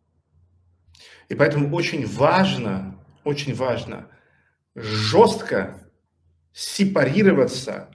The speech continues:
отделяться от людей, событий, мыслей, идей, образов, с которыми ты не хочешь пропитываться. А, хороший уровень жизни,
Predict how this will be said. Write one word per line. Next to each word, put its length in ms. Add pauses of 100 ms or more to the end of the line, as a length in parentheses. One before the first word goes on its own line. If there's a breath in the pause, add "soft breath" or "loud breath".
(120)
отделяться 1080 (360 soft breath)
от 260
людей, 600
событий, 720
мыслей, 800
идей, 580 (120)
образов, 600 (600 soft breath)
с 100
которыми 440
ты 180
не 120
хочешь 500
пропитываться. 840 (600 soft breath)
А, 220
хороший 480
уровень 360
жизни, 640